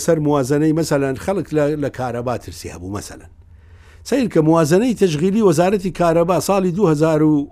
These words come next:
بیست و یەک دە تریلیۆن دینارە. دە تریلیۆن دینار. ئێستاش دەتوانی لە ساڵی دوو هەزار و بیست و دوو دە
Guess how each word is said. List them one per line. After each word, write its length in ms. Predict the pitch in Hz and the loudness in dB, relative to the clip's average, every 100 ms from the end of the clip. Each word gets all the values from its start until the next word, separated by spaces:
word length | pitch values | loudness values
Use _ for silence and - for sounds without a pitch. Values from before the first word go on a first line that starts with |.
| - | -6
بیست 200 | 135 - | -8 -4
و 20 | |
یەک 280 | 135 139 143 - - - - - | 0 0 0 -8 -20 -20 -20 -2
دە 80 | 165 226 | 0 4
تریلیۆن 460 | 214 208 208 208 208 | 2 4 4 6 6
دینارە. 440 | 185 196 208 165 85 - - - - - | 4 4 2 0 -4 -12 -20 -20 -18 0
دە 80 | 151 226 | 2 4
تریلیۆن 680 | 202 185 180 180 196 214 208 170 | 6 6 6 8 8 8 6 6
دینار. 420 | 151 151 165 123 - - - - - - - - - - - - | 6 6 6 2 0 -10 -18 -20 -20 -20 -20 -20 -20 -20 -20 -2
ئێستاش 340 | 143 - 175 175 | 0 2 2 4
دەتوانی 380 | 151 147 147 160 147 | 2 4 4 4 2
لە 60 | 131 | 2
ساڵی 280 | 160 156 147 | 2 2 2
دوو 180 | 151 151 | 2 2
هەزار 220 | 127 127 | 2 2
و 60 | 127 | 0
بیست 240 | 120 - | -2 -4
و 40 | 127 | -2
دوو 300 | 131 196 214 - - - - 127 | 0 0 -2 -10 -20 -16 -8 2
دە 100 | 175 | 4